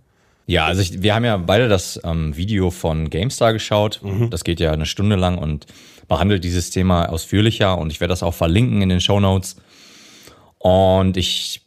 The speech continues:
Speaker 1: finde, da wird ganz gut mit dem Thema umgegangen. Das wird ganz gut aufgearbeitet. Und das ist, glaub ich, wiederum mit dem Bild, und da gibt's, glaub ich, sogar so einen WhatsApp-Nachrichtenverlauf.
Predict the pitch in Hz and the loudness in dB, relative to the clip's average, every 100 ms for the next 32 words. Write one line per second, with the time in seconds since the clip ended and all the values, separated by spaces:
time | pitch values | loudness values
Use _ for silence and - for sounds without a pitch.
0 | - - 104 107 95 87 87 87 - 104 | -20 -2 0 2 2 2 0 0 -2 -6
1 | 90 87 78 87 80 104 101 95 87 85 | -4 -4 -2 -2 0 0 -2 -2 -4 -4
2 | 85 80 87 85 92 110 80 90 92 92 | -4 -6 -6 -4 -2 0 0 2 2 2
3 | 98 92 - _ _ _ _ _ - 85 | 0 -6 -10 _ _ _ _ _ -2 2
4 | 80 82 78 - - 95 - 107 - 98 | 4 2 -2 -6 -2 -2 -2 -8 -6 -2
5 | 90 90 98 92 80 85 85 82 82 78 | 0 -2 -2 0 2 2 2 2 -2 -6
6 | 85 85 _ - 80 76 - 95 139 107 | -8 -8 _ -4 -2 -2 0 2 2 -2
7 | 76 73 - 85 78 - 82 76 78 73 | -4 -6 -6 -4 -4 -4 -4 -2 -4 -2
8 | 85 120 - 90 - - - 92 101 127 | -2 -4 -6 -10 -10 -20 -10 -2 -2 -2
9 | 92 87 78 69 87 - | -6 -4 -4 0 0 -2